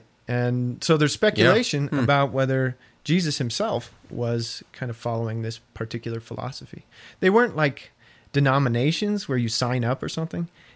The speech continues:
Speaker 1: It was just a way of thinking, a way of being, uh,
Speaker 2: Hmm.
Speaker 1: religious at the time.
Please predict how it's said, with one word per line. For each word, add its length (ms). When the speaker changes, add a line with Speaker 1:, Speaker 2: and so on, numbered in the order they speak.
Speaker 1:
It 60
was 140
just 180
a 40
way 260
of 240
thinking, 400
a 40
way 200
of 160
being, 420
uh, 160
Speaker 2:
Hmm. 100
Speaker 1:
religious 480
at 100
the 80
time. 280